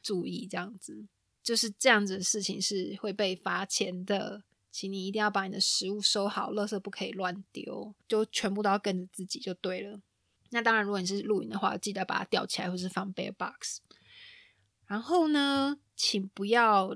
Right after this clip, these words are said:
离开你的步道，就是像刚刚我说的那一位诊所的员工，他就是离开步道，不小心误闯熊的领域。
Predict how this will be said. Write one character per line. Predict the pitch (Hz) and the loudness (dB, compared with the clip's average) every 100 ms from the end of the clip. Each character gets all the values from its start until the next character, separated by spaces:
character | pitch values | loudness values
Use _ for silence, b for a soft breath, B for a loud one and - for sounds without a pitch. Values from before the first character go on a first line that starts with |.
| 214 | -6
离 | 190 190 | -6 -6
开 | - 196 | -2 0
你 | 196 185 | 0 -2
的 | 190 | -6
步 | - 190 190 - | -8 -8 -8 -6
道， | - - 240 - _ _ _ _ _ | -4 -4 -8 -18 _ _ _ _ _
就 | 202 | -6
是 | 196 | -4
像 | 196 202 185 | -2 -2 -2
刚 | 185 185 | -2 -2
刚 | 185 185 | -4 -4
我 | |
说 | 180 190 | -4 -2
的 | 175 | -2
那 | 180 180 | -2 -2
一 | |
位 | 175 175 180 196 214 _ _ _ _ | -2 -2 -4 -6 -10 _ _ _ _
诊 | - 170 180 | -6 -4 -4
所 | - 165 | -2 -2
的 | 165 | -2
员 | 175 175 185 | -4 -6 -8
工， | 180 190 | -8 -8
他 | 196 185 | -8 -6
就 | |
是 | 185 | -6
离 | 185 175 | -4 -4
开 | 196 185 | -4 -4
步 | 185 | -4
道， | 175 | -4
不 | 175 190 | -4 -6
小 | 175 | -4
心 | 170 196 | -6 -4
误 | 208 | -4
闯 | 180 - 202 | -4 -6 -6
熊 | - 220 185 | -6 -4 -4
的 | 185 | -4
领 | 185 175 262 | -4 -6 -6
域。 | 226 190 | -8 -8